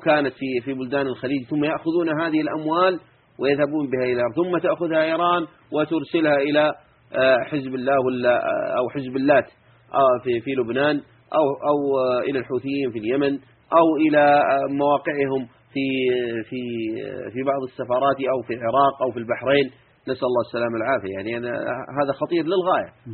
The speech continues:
Speaker 1: وفي المقابل أهل السنة والجماعة ما يستطيعون يخرجون الريال إلا بشق الأنفس،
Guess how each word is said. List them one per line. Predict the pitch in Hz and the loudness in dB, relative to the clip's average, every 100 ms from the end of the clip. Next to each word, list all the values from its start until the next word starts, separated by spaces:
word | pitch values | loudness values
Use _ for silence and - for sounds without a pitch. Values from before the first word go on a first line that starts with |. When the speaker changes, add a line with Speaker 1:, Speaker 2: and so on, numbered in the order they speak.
| 101 | -6
Speaker 1:
وفي | 170 | -4
المقابل | 214 170 - 143 139 | 0 0 4 2 4
أهل | 175 170 | 2 0
السنة | 151 160 147 | -2 -2 0
والجماعة | 139 127 139 139 135 156 | -2 -2 -2 -2 -2 -2
ما | 175 165 | 0 0
يستطيعون | 156 - 151 139 143 156 143 | -2 -6 -8 -6 -4 -2 -2
يخرجون | 143 143 139 151 | -2 -4 -2 -2
الريال | 139 135 147 143 123 - _ _ _ 165 | 0 0 2 2 0 -8 _ _ _ -2
إلا | 156 147 143 135 | 0 2 2 2
بشق | 123 - 160 _ 156 | -2 -8 -10 _ -4
الأنفس، | 143 135 127 113 123 | -2 -4 -6 -6 -8